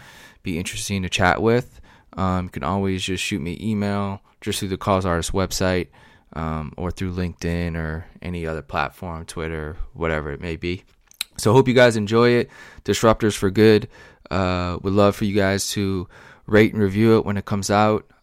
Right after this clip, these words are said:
Um, it's a, it, it would be a huge thanks to you guys, and really appreciate all the, the support over the last five years. Anybody who's ever interacted with the Cause Artist website or on social,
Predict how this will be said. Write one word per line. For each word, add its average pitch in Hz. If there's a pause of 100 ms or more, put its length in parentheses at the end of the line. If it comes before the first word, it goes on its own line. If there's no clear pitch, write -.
Um, 92
it's 87
a, 92
it, -
it 92
would 98
be 101
a 92
huge 98
thanks 95
to 104
you 98
guys, 98 (380)
and 95
really 110
appreciate 98
all 92
the, 90
the 92
support 104
over 90 (480)
the 90
last 95
five 90
years. 95
Anybody 95
who's 92
ever 87
interacted 92
with 101
the 98
Cause 92
Artist 87
website 95 (540)
or 90
on 87
social, 90